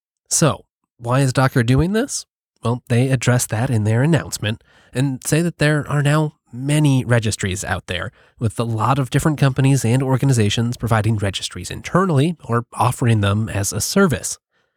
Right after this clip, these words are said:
Essentially, it's just become a confusing mixture of different Docker registry forks. Many of these are based on the code in Docker distribution, but have small forks and changes that they were not contributing back upstream.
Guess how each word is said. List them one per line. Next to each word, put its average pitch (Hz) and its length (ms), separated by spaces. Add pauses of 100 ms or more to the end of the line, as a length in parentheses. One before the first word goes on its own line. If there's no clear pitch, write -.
(220)
Essentially, 139 520 (260)
it's - 100
just - 220
become 156 240
a 147 80
confusing 151 680
mixture 123 400
of 117 300
different 147 400
Docker 120 480
registry 107 460
forks. - 640 (280)
Many 113 140
of 131 60
these 131 180
are 143 80
based 117 380
on 135 120
the 156 60
code 127 260
in 151 240
Docker 156 320
distribution, 131 800 (320)
but 147 120
have 151 220
small 175 420
forks 147 400
and 147 100
changes 117 480
that - 240
they 104 120
were 113 120
not 107 320
contributing 127 580
back 92 360
upstream. - 720